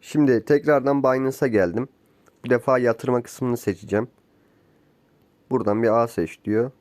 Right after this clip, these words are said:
Bu ortadaki Binance Smart Chain bep yirmi A.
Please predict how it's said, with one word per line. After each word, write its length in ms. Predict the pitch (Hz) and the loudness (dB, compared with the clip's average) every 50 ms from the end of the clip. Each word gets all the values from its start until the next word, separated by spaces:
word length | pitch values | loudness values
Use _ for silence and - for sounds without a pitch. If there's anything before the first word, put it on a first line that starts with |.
| _ _ _ - | _ _ _ -4
Bu 140 | 117 123 127 | 0 0 2
ortadaki 720 | 131 127 - - 127 123 113 - - 123 123 127 127 123 | 2 0 0 -2 0 0 -2 -2 -2 -2 -2 -2 0 0
Binance 300 | 120 117 113 110 120 131 | 0 2 2 2 -2 -4
Smart 420 | 127 - - 123 117 113 113 - | -4 -4 -2 0 2 0 0 -2
Chain 260 | - - 92 90 87 98 | -2 -2 -2 0 2 2
bep 240 | 107 104 - - | 0 0 0 -2
yirmi 260 | 107 107 107 104 107 98 | -2 -2 0 0 0 0
A. 200 | 87 87 107 | 0 -2 -4